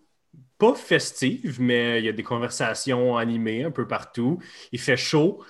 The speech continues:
Il commence à faire, euh, un peu froid à l'extérieur avec, euh, avec le vent surtout. Euh, vous rentrez là, il fait chaud. Il y a deux gros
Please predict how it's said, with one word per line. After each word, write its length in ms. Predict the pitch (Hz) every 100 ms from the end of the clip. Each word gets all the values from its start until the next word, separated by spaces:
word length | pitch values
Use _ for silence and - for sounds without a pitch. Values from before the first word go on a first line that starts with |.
| _
Il 40 | -
commence 240 | 127 120
à 100 | 170
faire, 360 | 151 147 147 127
euh, 400 | 120 120 120 117
un 80 | 120
peu 160 | 131
froid 360 | 123 - 131 156
à 100 | 160
l'extérieur 640 | 135 127 120 113 143 156
avec, 340 | 117 113 110 -
euh, 460 | 107 104 101 95 92 _ _ _ _ _ - 120
avec 220 | 113 117
le 120 | 104
vent 280 | 95 117 139
surtout. 420 | - 127 - 160 - - - - - - 110
Euh, 400 | 107 107 107 107
vous 160 | 107 117
rentrez 260 | 139 -
là, 80 | 139
il 100 | 156
fait 180 | 151 117
chaud. 480 | - - 156 151 143
Il 60 |
y 60 | 123
a 140 | 117
deux 500 | 110 107 175 220 214 151
gros 580 | 120 127 147 160 160